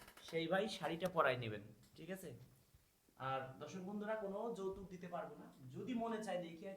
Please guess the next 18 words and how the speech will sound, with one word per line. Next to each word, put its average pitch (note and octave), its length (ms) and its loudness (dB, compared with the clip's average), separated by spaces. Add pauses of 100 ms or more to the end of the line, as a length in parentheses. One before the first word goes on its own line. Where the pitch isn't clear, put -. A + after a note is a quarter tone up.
কিচ্ছু B3 220 -8 (100)
দিতে F3 140 -2
পারবো C#3 240 0
না B2+ 60 0
এই B2+ 140 0
বোনটিকে F#3+ 360 -8 (200)
যে - 160 -10
বিয়ে D#3+ 200 -10
শাড়ি F3 240 -4
করবেন। F3+ 260 0 (760)
আমার A3 260 8
বাসায় A3 320 8
আসবেন, A3+ 260 0
প্রয়োজনে F#3+ 360 4
আমি F3 140 6
ডাল D3 180 8
ভাত B2 180 -4
খাওয়াবো, A2+ 240 -6